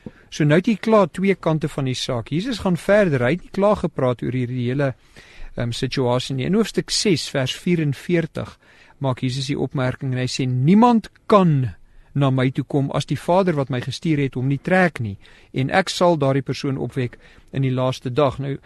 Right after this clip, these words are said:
hy's nie klaar nie. Hy gaan in hoofstuk ses gaan hy aan en hy sê in, eh, vers vierenzestig, "Daar is sommige van julle wat nie glo nie,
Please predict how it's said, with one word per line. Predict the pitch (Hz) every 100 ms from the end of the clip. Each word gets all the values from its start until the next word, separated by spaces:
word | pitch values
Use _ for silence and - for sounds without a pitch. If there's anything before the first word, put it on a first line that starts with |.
| - -
hy's | 151 190
nie | 131
klaar | 170 165 135
nie. | 117
Hy | 113
gaan | 135 135
in | 123
hoofstuk | 127 - 135
ses | - 147 -
gaan | 135
hy | 123 -
aan | 147 135
en | 120
hy | 117
sê | - 135
in, | 123 120 127
eh, | - 127 120
vers | - 127 120 - -
vierenzestig, | 165 139 127 170 170 - 123 - - - - -
"Daar | - 135
is | 131
sommige | 196 233 240
van | - 151
julle | 143
wat | 135 131
nie | 135
glo | - 208 156
nie, | 110